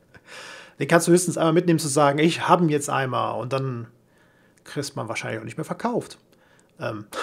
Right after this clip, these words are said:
ich meine mich sehr zu erinnern, irgendeiner hat mal vor kurzem gemeint, der wär vorher irgendwie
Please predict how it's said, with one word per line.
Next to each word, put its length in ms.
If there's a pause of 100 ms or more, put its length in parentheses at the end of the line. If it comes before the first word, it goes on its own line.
(640)
ich 140
meine 120
mich 120
sehr 120
zu 120
erinnern, 160
irgendeiner 340
hat 100
mal 140
vor 180
kurzem 200
gemeint, 260
der 80
wär 80
vorher 420
irgendwie 420